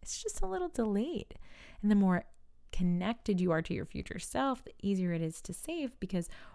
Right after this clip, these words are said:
when you choose to put money towards your future and you're tracking that meticulously in the present, you get to enjoy the visual of seeing that money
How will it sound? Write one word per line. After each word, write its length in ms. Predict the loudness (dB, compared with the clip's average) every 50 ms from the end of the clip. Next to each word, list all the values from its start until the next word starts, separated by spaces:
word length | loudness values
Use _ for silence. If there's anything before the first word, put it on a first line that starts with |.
| -12 -6
when 340 | -4 0 2 4 4 6 6
you 200 | 6 4 4 2
choose 460 | 0 -4 -4 -4 -2 -2 -2 -2 -4
to 300 | -6 -6 -2 0 2 2 2 2 0 -4 -8 -12 -16 -12 -8 -6
put 340 | -4 -2 -2 -4 -2 0
money 640 | 0 2 4 4 4 4 4 2 2 2 0 -2 -2 -4 -10 -20 -20 -20 -20 -10 -4 0
towards 640 | 0 2 4 4 4 4 4 4 2 0 -2 -6 -8 -4
your 260 | 0 2 2 2 2
future 920 | 0 -2 -4 -4 0 2 2 2 2 0 0 -2 -2 0 0 -2 -2 -4 -6 -12 -18 -20 -20 -20 -20 -20 -20 -20 -20 -20 -20 -8 0 2
and 200 | 4 6 6 6
you're 200 | 4 4 2 0
tracking 680 | 0 -4 -6 -2 0 0 0 0 2 4 4 4 6
that 200 | 4 2 2 0
meticulously 840 | -2 -2 -2 -2 -2 -2 0 0 0 2 2 0 0 -2 -4 -4 -2 0
in 160 | 0 2 2
the 80 | 0 0
present, 500 | -4 -4 -2 -2 0 0 0 0 0 -2 -6 -14 -12 -6 -2
you 140 | -2 0
get 200 | 2 2 0 0
to 140 | 0 -2 -2
enjoy 800 | 0 0 0 -2 0 0 2 4 4 6 4 4 4 2 -2 -4 -4
the 220 | -2 -2 0 0
visual 600 | -2 0 0 0 0 0 0 0 0 0 -2 -2 -4
of 180 | -6 -6 -6
seeing 760 | -6 -8 -10 -6 -2 0 2 2 2 2 2 0 -2 -4 -6 -6
that 280 | -6 -4 -4 -4 -4 -2
money 560 | -2 0 0 0 0 0 0 0 0 -2 -2